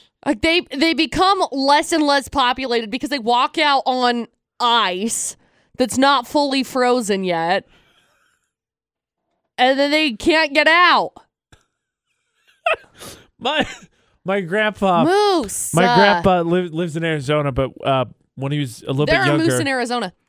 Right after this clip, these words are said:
Speaker 2: Yeah, but when he was
Speaker 1: I'm
Speaker 2: a little
Speaker 1: just
Speaker 2: bit younger,
Speaker 1: kidding.
Speaker 2: the, him and his son used to go, uh, hunting in Colorado, not that far of a trek. So they go up in the mountains and hunt.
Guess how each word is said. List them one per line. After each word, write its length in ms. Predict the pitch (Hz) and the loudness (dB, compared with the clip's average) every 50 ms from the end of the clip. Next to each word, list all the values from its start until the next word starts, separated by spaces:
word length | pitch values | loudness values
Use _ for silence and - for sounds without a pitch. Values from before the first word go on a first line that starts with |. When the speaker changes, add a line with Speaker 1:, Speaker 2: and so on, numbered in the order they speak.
| _ _ - | _ _ -6
Speaker 2:
Yeah, 180 | 151 170 165 156 | -2 -2 -2 0
but 120 | 127 151 | -2 -2
when 160 | 160 165 180 190 | -2 0 0 0
he 60 | 190 | -2
was 80 | 196 | -2
Speaker 1:
I'm 60 | 185 220 | -2 0
Speaker 2:
a 40 | |
little 80 | 202 - 196 | 0 0 0
Speaker 1:
just 60 | 170 | 0
Speaker 2:
bit 40 | 156 | 0
younger, 240 | 180 185 - 165 160 | 0 0 0 -2 -2
Speaker 1:
kidding. 220 | 151 143 147 147 | -4 -4 -6 -8
Speaker 2:
the, 40 | 139 | -8
him 320 | 135 151 170 175 175 175 | -6 -4 -4 -2 -2 -4
and 180 | 165 156 147 143 | -6 -6 -6 -6
his 260 | 143 139 135 123 113 | -6 -6 -6 -6 -8
son 580 | - - 156 180 190 185 160 139 131 131 131 - _ _ _ _ _ _ _ _ _ - | -10 -6 -2 -2 0 0 -2 -2 -4 -6 -10 -14 _ _ _ _ _ _ _ _ _ -10
used 280 | - 151 156 139 - - | -6 -6 -6 -6 -4 -8
to 80 | 151 | -6
go, 280 | 127 147 147 143 139 135 | -4 -2 -2 -2 -2 -2
uh, 480 | - - 127 127 120 117 117 110 - - - _ _ - | -2 -2 -2 0 0 0 -2 -2 -4 -8 -12 _ _ -8
hunting 580 | - 165 185 190 185 - - 151 139 127 120 117 | -2 0 2 2 0 -2 -4 -4 -4 -4 -6 -6
in 200 | - 123 127 127 | -8 -8 -8 -6
Colorado, 720 | - 156 165 160 156 190 208 196 170 131 101 90 104 - _ - | -2 -2 0 0 0 0 0 -2 -2 -4 -6 -12 -16 -20 _ -10
not 120 | - 139 - | -10 -6 -6
that 140 | 123 113 | -6 -6
far 160 | - - 127 120 | -2 -2 -2 -2
of 60 | 110 | -2
a 60 | 113 | -6
trek. 240 | - - 143 135 - | -4 -4 -4 -4 -2
So 100 | - 143 | -4 -6
they 60 | 139 | -2
go 100 | 127 151 | 0 -2
up 100 | 147 120 | -2 -2
in 60 | 139 | -4
the 60 | 139 | -4
mountains 280 | 135 139 139 135 131 120 | -2 -4 -4 -4 -4 -4
and 120 | 131 127 | -4 -2
hunt. 280 | 127 135 135 135 135 - | 0 0 0 0 -2 -4